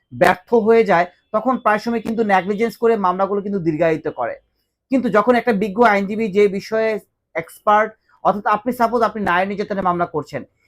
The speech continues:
এই নারী নির্যাতনের মামলা নিয়ে যে ব্যক্তি এক্সপার্ট তার কাছে আপনারা গেলে সেই মামলার প্রসিডিংগুলো বুঝবে, অতি দ্রুত কিন্তু মামলাটা নিষ্পত্তির দিকে চলে যাবে। কিন্তু আপনার নারী নির্যাতনের মামলা করতে গিয়ে যদি একটা দেওয়ানি আদালতের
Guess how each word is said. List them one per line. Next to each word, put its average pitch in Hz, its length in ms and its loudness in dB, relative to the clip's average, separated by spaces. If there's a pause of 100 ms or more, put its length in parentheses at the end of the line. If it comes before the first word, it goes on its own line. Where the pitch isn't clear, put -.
(120)
এই 240 160 4
নারী 220 220 -2
নির্যাতনের 226 380 -4
মামলা 214 280 0
নিয়ে 214 160 -6
যে 196 180 0
ব্যক্তি 214 240 -6
এক্সপার্ট 226 500 0
তার 240 160 4
কাছে 247 240 -4
আপনারা 220 260 -2
গেলে 202 260 -2 (320)
সেই 240 180 -2
মামলার 220 360 0
প্রসিডিংগুলো 214 540 -2
বুঝবে, 202 340 0 (320)
অতি 240 260 4
দ্রুত 226 340 -4
কিন্তু 247 280 -4
মামলাটা 196 300 0
নিষ্পত্তির 202 600 -6
দিকে 180 140 -2
চলে 175 280 0
যাবে। 123 180 -4 (480)
কিন্তু 285 260 0
আপনার 202 300 2
নারী 175 240 0
নির্যাতনের 247 440 -2
মামলা 233 180 2
করতে 233 320 -2
গিয়ে 220 180 -6
যদি 208 140 -6
একটা 196 220 -2
দেওয়ানি 196 420 0
আদালতের 214 400 -6